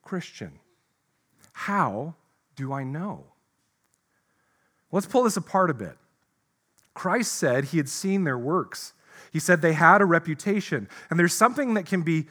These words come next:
strengthened, which speaks to a passionate beginning, but one that was fading quickly. He finishes with the statement, "I have not found your works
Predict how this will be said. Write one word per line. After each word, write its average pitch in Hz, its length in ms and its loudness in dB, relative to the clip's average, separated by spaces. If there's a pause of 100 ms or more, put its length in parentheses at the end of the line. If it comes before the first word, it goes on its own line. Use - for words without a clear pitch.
strengthened, 170 760 -4
which 139 240 -8
speaks - 440 -8
to 160 120 -4
a 160 60 -6
passionate 180 580 -4
beginning, 127 500 -6 (840)
but 143 160 -8
one 156 280 -2
that 156 80 -6
was 131 140 -10
fading 127 340 -8
quickly. 147 460 -14 (920)
He 185 100 0
finishes 214 400 0
with 175 120 0
the 156 80 -4
statement, 165 480 -2 (160)
"I 147 100 2
have 143 100 2
not 175 320 2
found 185 300 0
your 143 140 -2
works 156 520 -4